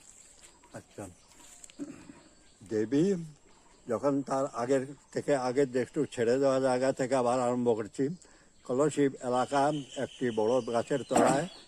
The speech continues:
তিনি বিশ্রাম নিচ্ছিলেন ঘোড়াকে দানা পানি দিয়ে। তখন দুপুরবেলা দেবী তার সামনে আবির্ভূতা হয়ে বললেন, "হরিচরণ, আমি তোমার হাতে প্রতিষ্ঠিত হতে, হতে চাই।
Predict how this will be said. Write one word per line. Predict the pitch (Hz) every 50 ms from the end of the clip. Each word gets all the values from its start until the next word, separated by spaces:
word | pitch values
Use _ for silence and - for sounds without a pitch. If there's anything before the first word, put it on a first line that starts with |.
| - - -
তিনি | 120 107 110 123 127 127 123 120 107
বিশ্রাম | 113 107 - - 156 135 127
নিচ্ছিলেন | 127 120 117 107 - - - 117 107 113 120 113 104
ঘোড়াকে | 85 104 113 117 120 110 139 135 120
দানা | 104 110 113 113 110
পানি | 98 131 120 113 113 113
দিয়ে। | 98 101 104 95 87 85 - _ _ - - _ _ _ _ - -
তখন | 113 107 139 156 147 143 151 143
দুপুরবেলা | 117 98 113 107 165 175 139 131 135 127 127 135 151 147
দেবী | 117 110 107 104 117 135 131
তার | - 123 120
সামনে | - - - 131 120 123 123 123
আবির্ভূতা | 123 120 123 120 120 127 139 135 131 127 113
হয়ে | 110 113 123 147 180 175 175 - - - - - _ _ -
বললেন, | 113 110 117 123 120 120 120 123 123 127 120 - _ _ _ _ _ _ - - _ _ _ _ _ _ _ _ _ _ _ _ _ _ _ _ _ _ _ -
"হরিচরণ, | 117 120 123 117 139 139 131 151 165 170 156 156 170 175 156 -
আমি | 127 117 110 117 117
তোমার | - 139 131 127 131 131
হাতে | 131 123 - 131
প্রতিষ্ঠিত | 113 - 127 107 - 131 113 - - 139 120 98 -
হতে, | 120 110 113 123 120 117 123 127 - -
হতে | 120 127 - - 131
চাই। | 104 127 131 135 143 120 95